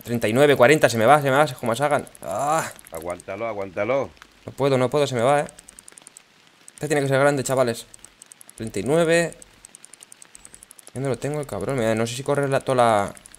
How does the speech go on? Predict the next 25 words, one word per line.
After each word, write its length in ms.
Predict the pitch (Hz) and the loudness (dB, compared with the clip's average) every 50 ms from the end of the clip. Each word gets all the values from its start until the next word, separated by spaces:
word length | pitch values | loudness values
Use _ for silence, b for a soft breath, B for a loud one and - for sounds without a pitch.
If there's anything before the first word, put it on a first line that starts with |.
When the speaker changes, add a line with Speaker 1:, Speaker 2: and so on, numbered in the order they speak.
| - - | -20 -10
Speaker 1:
todo 120 | - 120 113 | -6 -6 -6
el, 160 | 107 87 - | -6 -8 -8
todo 160 | - - 120 | -4 -4 -4
el 60 | 113 101 | -4 -2
río 160 | 110 113 110 | -4 -4 -4
para 180 | - 101 107 139 | -2 -2 -4 -4
allá. 80 | 160 - - - - - - - - | -6 -8 -14 -20 -20 -20 -20 -18 -14
A 20 | |
ver 80 | - 104 | -14 -10
si 80 | 113 113 | -6 -4
lo, 380 | 107 104 101 95 92 90 87 - | -2 -2 0 -2 -2 -4 -6 -6
me 100 | - 95 | -8 -8
acerco 240 | 104 107 101 - 101 | -6 -6 -6 -4 -2
a 40 | 104 | -2
él, 60 | 127 131 | -2 -4
¿sabes? 220 | 117 107 127 147 | -4 -6 -6 -6
¿Cómo 140 | 139 123 104 | -8 -8 -8
se 40 | 104 | -8
llama? 140 | 107 127 151 - - - - - - - - - - - - | -8 -10 -10 -14 -18 -20 -20 -20 -20 -20 -20 -20 -20 -20 -16
Speaker 2:
Anda 220 | 90 92 92 107 110 | -14 -10 -8 -8 -8
un 80 | 107 | -6
poquillo, 540 | - 120 117 123 135 131 120 131 131 131 120 | -6 -6 -4 -2 -4 -4 -2 -2 -2 -2 -2
sí, 160 | 113 123 127 120 | -2 -2 -2 -4
pa 380 | - - 123 123 117 107 101 | -4 -2 -2 -2 -2 -2 -4
Speaker 1:
Ah. 20 | 98 | -6